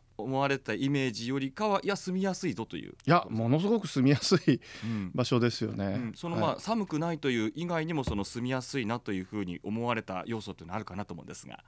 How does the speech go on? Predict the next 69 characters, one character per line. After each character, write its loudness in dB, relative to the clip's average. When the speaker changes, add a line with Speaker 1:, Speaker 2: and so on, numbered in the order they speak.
Speaker 2:
あ、 4
ま 6
ず 6
人 2
が 4
少 2
な 8
い 6
の 6
で、 -2
Speaker 1:
<laughs> -
Speaker 2:
電 6
車 8
に 6
乗 6
っ 2
て 4
も、 6
ま 6
あ、 8
あ 6
ん 6
ま 8
り 4
人 2
に 6
ぶ 4
つ -4
か 8
る 4
こ 0
と 2
も 0
な 0
く、 -6
街 4
中 6
で 6
も、 0
Speaker 1:
う -10
ん。 -10
Speaker 2:
そ 4
う 10
い 8
う 8
ス 0
ト 6
レ 6
ス 0
は 4
な 0
い -6
で -8
す -10
よ -10
ね。 -8
Speaker 1:
は -2
い。 4
Speaker 2:
で、 0
や 0
っ -8
ぱ 0
生 6
活 4
空 2
間 4
が 0
広 4
い -8